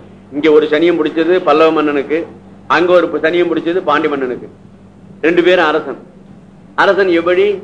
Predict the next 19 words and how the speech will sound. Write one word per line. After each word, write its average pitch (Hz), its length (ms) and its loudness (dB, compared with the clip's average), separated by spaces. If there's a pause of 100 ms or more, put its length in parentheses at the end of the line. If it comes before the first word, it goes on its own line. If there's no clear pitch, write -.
குடிகள் 196 280 4
எவ்வழி, 160 240 2
அப்படி 143 220 0
ஆயிட்டுது. 135 400 -4 (420)
அதனால 131 280 -14 (460)
நல்ல 117 240 -8
வேளையா 160 380 4
இந்த 147 260 -2
புலத்துக்கு 160 460 0
நாவுக்கரசரும் 151 720 0
அந்த 143 220 -2
புலத்துக்கு 151 440 -4
ஞானசம்பந்தருமா 135 720 -4
சென்று 120 220 -6
வென்றதுனால 127 680 -2 (300)
மீண்டும் 151 300 0
சைவ 127 240 0
நெறி 120 160 -4
தலைத்தது. 113 440 -10